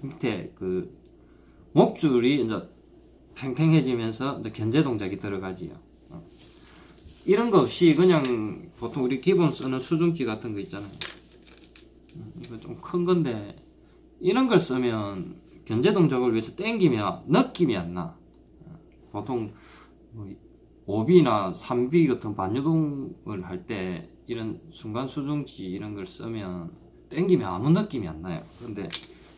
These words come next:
이렇게 위에, 위에 머리가 이런 식으로 된 거는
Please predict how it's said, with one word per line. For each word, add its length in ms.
이렇게 280
위에, 300
위에 180
머리가 640
이런 180
식으로 240
된 220
거는 360